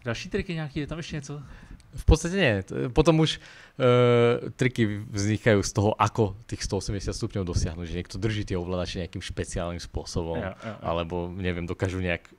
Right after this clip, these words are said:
Speaker 2: špeciálne hýbať svojim zápestím a takéto,
Speaker 1: A
Speaker 2: akože
Speaker 1: jsou někde nějaký jako na Redditu nějaký fóra,
Speaker 2: Určitě
Speaker 1: kde lidi
Speaker 2: jsou.
Speaker 1: řešej, jako,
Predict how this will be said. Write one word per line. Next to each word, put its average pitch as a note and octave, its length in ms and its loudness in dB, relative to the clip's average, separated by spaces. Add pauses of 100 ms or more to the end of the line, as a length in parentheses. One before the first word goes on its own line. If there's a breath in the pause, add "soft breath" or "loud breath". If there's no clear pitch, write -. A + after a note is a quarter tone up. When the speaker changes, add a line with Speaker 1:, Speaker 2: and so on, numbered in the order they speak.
(120)
Speaker 2:
špeciálne F2+ 480 -8
hýbať F2+ 320 -6
svojim F#2+ 160 -6
zápestím E2+ 600 -4
a D#2+ 60 -4
takéto, - 380 -10
Speaker 1:
A F2+ 160 -14
Speaker 2:
akože F2+ 180 -4
Speaker 1:
jsou C3 80 2
někde G3+ 240 4
nějaký F3+ 220 0
jako D3+ 180 0
na C3 140 2
Redditu C3+ 340 2
nějaký C3+ 300 -2
fóra, G#2+ 480 2
Speaker 2:
Určitě G#2 180 4
Speaker 1:
kde B2 100 4
lidi A#2+ 100 4
Speaker 2:
jsou. A#2+ 60 6
Speaker 1:
řešej, A#2 440 2
jako, A2+ 200 -2